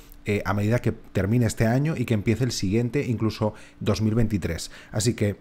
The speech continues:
dejadme que os comparta la pantalla y vámonos para allá.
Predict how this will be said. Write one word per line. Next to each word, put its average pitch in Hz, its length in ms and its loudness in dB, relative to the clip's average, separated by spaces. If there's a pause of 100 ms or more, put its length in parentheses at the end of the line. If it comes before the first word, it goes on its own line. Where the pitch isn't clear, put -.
dejadme 120 340 0
que 143 60 0
os - 80 -4
comparta 113 340 2
la 98 80 2
pantalla 131 560 0 (1000)
y 147 360 4
vámonos 127 340 2
para 131 200 4
allá. - 160 -2